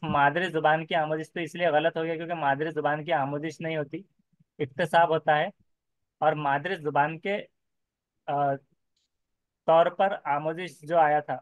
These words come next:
कभी कभार ऐसा हो जाता है कि किसी को मादरी जुबान के जैसे अगर सीखना है, तो जब वो आमोजिश में social interaction से सीख भी सकता है, कभी कभार वो positive में आता है।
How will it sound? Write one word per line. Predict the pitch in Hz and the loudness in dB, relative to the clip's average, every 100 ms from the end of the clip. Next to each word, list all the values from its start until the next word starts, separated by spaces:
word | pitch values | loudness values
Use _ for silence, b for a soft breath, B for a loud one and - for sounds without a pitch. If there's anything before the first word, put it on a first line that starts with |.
| - | -4
कभी | 147 165 | -6 -2
कभार | 170 170 170 | 0 2 2
ऐसा | 160 180 | 2 0
हो | |
जाता | 165 160 175 | -2 -2 -4
है | |
कि | 170 | -10
किसी | 160 156 175 | -10 -12 -10
को | 185 | -8
मादरी | 165 139 156 170 | -4 -2 -2 -4
जुबान | 147 147 156 151 | -2 -2 -2 -4
के | 190 170 | -6 -4
जैसे | 143 139 143 180 | -2 -2 -2 -2
अगर | 170 160 | -2 -2
सीखना | 160 151 156 | -8 -10 -6
है, | 139 | -6
तो | 123 _ _ _ _ _ _ - 165 | -8 _ _ _ _ _ _ -4 0
जब | 180 175 | 0 2
वो | |
आमोजिश | 175 147 165 170 170 185 | 2 2 -2 -4 -8 -8
में | 185 196 _ _ | -6 -6 _ _
social | - 156 151 180 | -2 -2 0 -2
interaction | 170 160 170 - 175 | -2 0 0 0 -4
से | 185 | -6
सीख | 180 175 160 | -4 -8 -6
भी | |
सकता | 175 160 - | -2 -2 0
है, | 147 | -2
कभी | 139 147 | 0 -2
कभार | 160 160 165 | 2 4 4
वो | 170 | 4
positive | 151 147 156 170 | 2 2 -2 -2
में | 165 | -4
आता | 139 139 | -4 -4
है। | 120 | -6